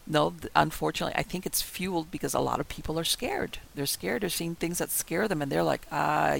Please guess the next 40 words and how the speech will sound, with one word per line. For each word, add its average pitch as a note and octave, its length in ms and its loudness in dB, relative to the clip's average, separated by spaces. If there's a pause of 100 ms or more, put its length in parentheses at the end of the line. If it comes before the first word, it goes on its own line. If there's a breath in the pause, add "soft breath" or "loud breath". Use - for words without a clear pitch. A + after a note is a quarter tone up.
(120)
you D3+ 120 2
know C#3 120 4
what? D3 240 4 (800 loud breath)
Maybe E3+ 300 6
I've D3 140 2
never D3+ 280 6
owned D#3+ 160 2
a D#3 40 2
firearm D3+ 440 6
before D3+ 260 0
in D3+ 60 0
my D3 120 0
life, C#3 420 2
but - 180 4 (120)
I E3+ 80 2
can't F3+ 260 -2
take D3 180 -2
any C3 160 -4
chances D#3+ 680 0
with B2+ 140 -4
myself, D3 640 2
my B2+ 100 0
f-, - 240 0
safety, D#3+ 400 0
my D#3 140 2
f-, - 160 -6 (340)
the - 80 -2
safety E3 300 2
of - 40 2
my - 140 -4
family." F#3 600 2 (760 loud breath)
And D3+ 180 0 (180)
that, - 200 0
that's G3+ 220 0
a G#3+ 60 4
shame A3 400 6
because D3+ 640 4
that, D#3+ 140 4 (120)
that D#3+ 160 2
sh-, - 180 0